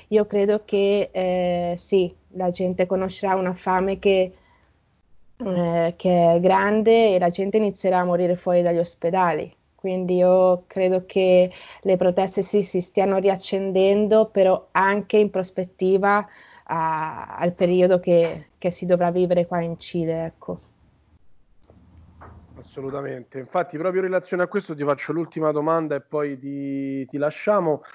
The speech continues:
Speaker 2: Quali sono le, le misure che il governo Piñera ha preso, eh, per, eh, per sostenere materialmente le, eh, le persone e il fatto che non si può andare a
Speaker 1: Sì.
Speaker 2: lavorare? E, eh, sì, eh,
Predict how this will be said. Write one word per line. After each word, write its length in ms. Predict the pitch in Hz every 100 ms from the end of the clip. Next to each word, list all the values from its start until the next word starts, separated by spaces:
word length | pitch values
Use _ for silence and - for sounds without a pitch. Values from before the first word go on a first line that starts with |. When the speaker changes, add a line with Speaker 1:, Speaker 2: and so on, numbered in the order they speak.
| - - - -
Speaker 2:
Quali 240 | - 185 196
sono 280 | 214 202
le, 640 | 190 175 170 170 165 160 160
le 180 | 165 156
misure 500 | 160 147 220 170 147
che 340 | 131 139 139 -
il 160 | 127
governo 600 | 135 147 147 143 143 139
Piñera 340 | 135 139 143 139
ha 80 |
preso, 840 | 135 143 147 123 139 135 139 123 127
eh, 40 |
per, 200 | 123 135 131
eh, 600 | 135 131 127 127 127 127
per 120 | 123
sostenere 680 | 120 135 - 135 143 156 139
materialmente 960 | 135 131 131 127 131 143 135 139 131 127
le, 800 | 127 127 123 123 120 120 120 120
eh, 100 | - - - - 120
le 140 | 120
persone 640 | 123 123 - 156 151 135 135
e 40 |
il 100 | 135
fatto 360 | - 139 131 135
che 80 | 127
non 140 | 127
si 180 | 123 139
può 80 | 127
andare 240 | 127 131
a 60 | 127
Speaker 1:
Sì. 40 |
Speaker 2:
lavorare? 600 | 135 160 165 160 165 170 _ _ _ _ -
E, 340 | 113 147 156
eh, 160 | 143 139
sì, 240 | - 147 147
eh, 260 | 160 147